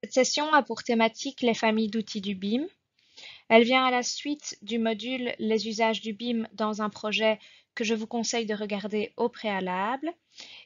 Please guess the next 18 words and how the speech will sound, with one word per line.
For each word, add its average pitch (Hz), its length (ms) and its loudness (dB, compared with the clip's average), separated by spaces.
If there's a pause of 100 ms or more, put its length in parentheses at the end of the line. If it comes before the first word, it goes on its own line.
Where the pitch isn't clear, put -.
(120)
et 277 320 6
des 226 180 2
deux 254 160 -2
premiers 240 320 -2
modules 220 420 -4
qui - 160 -10
posent 220 320 -2
les 202 140 2
bases 220 500 2
du 190 140 -10
bim 240 340 -8
en 214 140 -2
expliquant 214 480 -4
respectivement 208 880 -6
ce - 180 -4
qu'est 247 160 -2
le 208 140 0
bim 214 320 -6